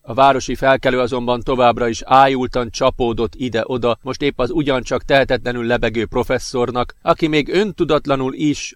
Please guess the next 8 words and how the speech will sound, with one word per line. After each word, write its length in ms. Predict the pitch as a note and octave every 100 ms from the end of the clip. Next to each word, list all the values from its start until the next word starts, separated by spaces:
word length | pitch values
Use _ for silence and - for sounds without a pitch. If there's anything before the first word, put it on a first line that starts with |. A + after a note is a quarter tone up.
| _
a 120 | C#3
mécsanszos 840 | C#3 D#3 C#3 - A#2 G#2+ - A2 -
üvegét 420 | A#2 G#2 G2 G2
szorongatta. 880 | - G#2+ F#2+ F#2+ F#2 F2+ - G2+ F#2+ _ _ _ _ _ _ _ _ _ _
Zag 300 | - C3 D#3+
megkettőzte 720 | D3 E3+ - D3 - C#3 -
az 120 | C3+ A#2
erejét, 560 | C#3+ C#3+ C#3 C#3 -